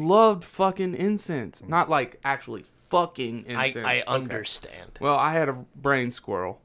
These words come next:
Speaker 1: So, but anyways, yeah. So, like, everything was incense holders.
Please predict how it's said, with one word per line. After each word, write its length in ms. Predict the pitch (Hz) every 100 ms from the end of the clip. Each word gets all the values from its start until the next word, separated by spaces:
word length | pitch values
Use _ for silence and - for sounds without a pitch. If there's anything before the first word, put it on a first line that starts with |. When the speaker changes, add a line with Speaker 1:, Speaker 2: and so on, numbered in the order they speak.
| _ _ _ _ - -
Speaker 1:
So, 340 | - 139 127 - _ _ _ _ _ _ _ _ -
but 160 | 139 180
anyways, 340 | 185 123 123
yeah. 240 | 180 180
So, 180 | 117 139
like, 220 | 131 117 -
everything 400 | 151 170 165 156
was 140 | 135 -
incense 460 | 139 - 113 113
holders. 560 | - 80 - - -